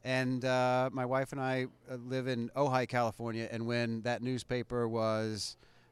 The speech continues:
um, gonna, uh, be up for sale, um, we thought it was the right thing to do, uh, with a couple of other partners to, um, make sure that the paper was in the right hands. The guy that sold it to us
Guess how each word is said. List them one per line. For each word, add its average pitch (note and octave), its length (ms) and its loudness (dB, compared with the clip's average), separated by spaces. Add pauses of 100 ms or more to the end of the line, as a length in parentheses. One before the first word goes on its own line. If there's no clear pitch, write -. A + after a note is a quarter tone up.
(120)
um, G#2 480 -2 (640)
gonna, B2 260 0 (300)
uh, A#2 240 -4 (100)
be C3+ 200 0
up C#3+ 180 0
for B2 160 -4
sale, B2 680 0
um, G#2+ 600 -2 (800)
we B2+ 180 0
thought B2+ 300 4
it B2+ 60 0
was B2 180 -4
the A#2 100 -4
right A2+ 260 0
thing A#2+ 300 -2
to A2 100 -12
do, A#2 560 -2
uh, G#2 440 0
with A#2+ 160 -4
a - 40 2
couple B2 240 -2
of G#2+ 80 0
other G#2+ 200 0
partners G#2+ 720 -4
to, A2+ 540 -2
um, A#2 420 2 (380)
make C#3 200 2
sure D#3 120 -2
that C3 120 -2
the B2 40 -6
paper C#3+ 240 -2
was C3 160 -4
in C3+ 100 -2
the B2+ 80 -2
right B2+ 180 2
hands. A2 420 -6
The A#2 60 -12
guy A#2+ 260 4
that C3 220 0
sold C#3+ 320 2
it A#2 100 -4
to G2 180 -2
us G#2+ 380 -4